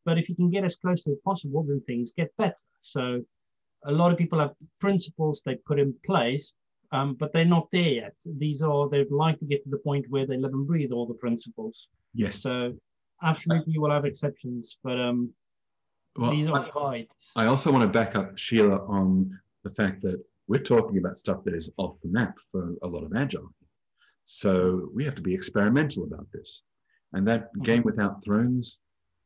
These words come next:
Speaker 2: game that we are running in March and that we've been running for the last five years, um, we've run this for groups up to, the biggest we've done was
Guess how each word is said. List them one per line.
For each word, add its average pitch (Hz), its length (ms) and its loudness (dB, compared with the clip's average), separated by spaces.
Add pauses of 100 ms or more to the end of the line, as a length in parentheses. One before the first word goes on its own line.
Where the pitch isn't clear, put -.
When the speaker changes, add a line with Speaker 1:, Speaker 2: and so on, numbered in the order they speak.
(160)
Speaker 2:
game 127 320 2
that - 120 -2
we 113 280 2
are 98 80 -4
running 113 340 2
in 107 140 4
March 117 320 -2
and 107 80 -4
that 95 60 -4
we've 101 120 -2
been 104 180 4
running 101 340 4
for 90 80 -10
the 87 60 -8
last 92 300 -4
five 98 280 -2
years, 113 320 0 (440)
um, 95 480 0 (140)
we've 135 320 0 (280)
run 113 280 4
this 104 200 4
for - 120 -4
groups 95 360 -2
up - 200 -8
to, 85 580 -6
the 87 60 -6
biggest 104 300 -4
we've 85 140 -6
done 87 200 -6
was 85 280 -12